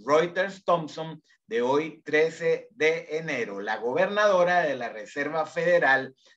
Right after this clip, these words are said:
Lael Brainard, se convirtió el jueves en la última y más importante autoridad del Banco Central en señalar que las tasas de interés aumentarán en marzo en los Estados Unidos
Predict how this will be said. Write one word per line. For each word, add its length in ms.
Lael 400
Brainard, 920
se 220
convirtió 540
el 80
jueves 340
en 160
la 140
última 600
y 120
más 260
importante 800
autoridad 920
del 240
Banco 360
Central 540
en 120
señalar 600
que 120
las 280
tasas 500
de 340
interés 680
aumentarán 760
en 140
marzo 580
en 160
los 120
Estados 460
Unidos 520